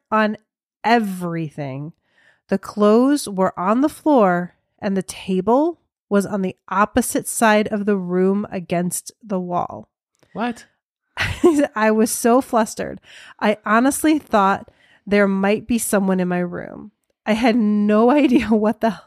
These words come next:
Speaker 1: heck," I'm gonna say, "just happened. So I actually looked,"
Speaker 2: H E double hockey
Speaker 1: There you
Speaker 2: sticks?
Speaker 1: go.
Speaker 2: That's what you're saying. Okay.
Speaker 1: <laughs> "I actually looked around and then I checked to see if the door was still latched, and it was.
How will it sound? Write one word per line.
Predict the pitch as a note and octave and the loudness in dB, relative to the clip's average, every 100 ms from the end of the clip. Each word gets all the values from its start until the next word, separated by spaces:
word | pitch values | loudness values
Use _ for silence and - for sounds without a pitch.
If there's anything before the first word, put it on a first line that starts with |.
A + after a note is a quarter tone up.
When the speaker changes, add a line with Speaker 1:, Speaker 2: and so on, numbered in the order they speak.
| _ _ _ _ - | _ _ _ _ -4
Speaker 1:
heck," | A#3 _ - _ _ | -4 _ -20 _ _
I'm | G3 | -14
gonna | F3+ | -12
say, | - F3+ A3+ - - D#4 | -8 -4 -4 -6 -10 -6
"just | B3 C4+ | -2 0
happened. | C4 B3+ F#3+ F#3+ F#3+ B3 - - | 2 0 0 -4 -6 -8 -12 -20
So | - A#3+ | -4 0
I | A3 | 2
actually | A3 F#3+ A#3+ - D4+ A#3 | 2 -2 -4 -2 0 2
looked," | A3 A#3 | 2 2
Speaker 2:
H | G#2 | 2
E | |
double | G#2+ G#2 G2+ G2+ | 2 2 2 2
hockey | F#2 F#2+ - - | -2 -4 -4 -2
Speaker 1:
There | G#3+ G#3 G3 | 2 2 2
you | |
Speaker 2:
sticks? | G3 G3 | 0 0
Speaker 1:
go. | A3 D#4 | 2 0
Speaker 2:
That's | B3+ - | -4 0
what | |
you're | F4 - | 0 2
saying. | F4+ - | 0 2
Okay. | E4+ - D4 - - | -2 0 -2 -2 -16
Speaker 1:
<laughs> | - - | -16 -4
"I | G#3+ | 0
actually | G#3 G#3 - B3+ A#3 | 2 0 -2 -2 0
looked | A3 A3 - - | 2 0 0 0
around | C#4 A3 F3+ F3 F3+ | 2 2 2 -2 -4
and | G3+ G3+ | -6 -2
then | G3+ | 0
I | G3+ | -2
checked | G3+ - G#3+ - | -2 -2 -2 0
to | - | -4
see | - A3 G#3+ | -2 0 -2
if | - | 0
the | A3 | -4
door | G3 F#3+ F#3+ | 0 0 2
was | F#3+ F#3+ | 0 -4
still | - G3 G3+ | -4 -4 -2
latched, | F#3+ D3+ D3 - - - | -4 -6 -8 -12 -20 -14
and | G#3+ | -12
it | F#3 | -10
was. | F#3+ F#3 F3+ - - - | -10 -8 -8 -8 -14 -14